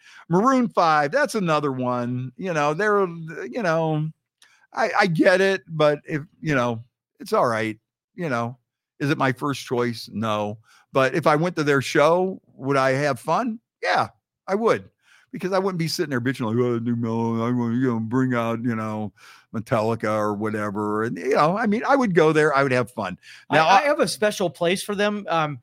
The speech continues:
Speaker 2: back in the day, A C and Kelly invited me to a concert there. So
Speaker 1: Uh-huh.
Speaker 2: I got to see them before they were, they were, like, an opening act for somebody else.
Speaker 1: Uh-huh.
Speaker 2: And I got to see them before they were all commercialized and whatever. They're actually really talented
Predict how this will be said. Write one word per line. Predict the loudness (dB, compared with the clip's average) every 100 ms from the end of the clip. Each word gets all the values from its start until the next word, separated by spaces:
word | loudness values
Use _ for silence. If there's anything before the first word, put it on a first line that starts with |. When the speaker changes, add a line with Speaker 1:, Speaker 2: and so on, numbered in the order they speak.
| _ _ -6
Speaker 2:
back | -2 0
in | 0
the | -2
day, | 0 0 2 0 -2
A | -4
C | -4 -4 -4
and | -4
Kelly | -2 -2 -2 -4
invited | -6 -4 -4 -2 -4
me | -4 -4
to | -6
a | -6
concert | -4 -6 -4 -6 -2
there. | 0 0 -4 0
So | 4
Speaker 1:
Uh-huh. | 6
Speaker 2:
I | 6 6
got | 2
to | -2
see | -4 -4 -2
them | -2 -2
before | -2 -2 -2
they | 0
were, | 0 -2 -6 -2
they | 4
were, | 4 4
like, | 2 0 _ _ -6
an | -4 0
opening | 0 2 0 0
act | -2 -2 -4
for | -8 -4 -2 0
somebody | -2 0 0 0 2
else. | 2 0 -4 -2
Speaker 1:
Uh-huh. | 0 0 -2 0
Speaker 2:
And | 0
I | 0 0
got | -2
to | -4
see | -4 0
them | 0
before | -2 -4 -2 0
they | 0
were | 0 2 4
all | 4 2 -2 _ -6
commercialized | 0 0 0 2 4 4 2 0
and | -2 0
whatever. | 0 0 -2 -4 _ _
They're | 0 2
actually | 0 -2 -2 -4
really | -2 -2 -2 0 -2
talented | -2 -2 0 0 -2 -4 -4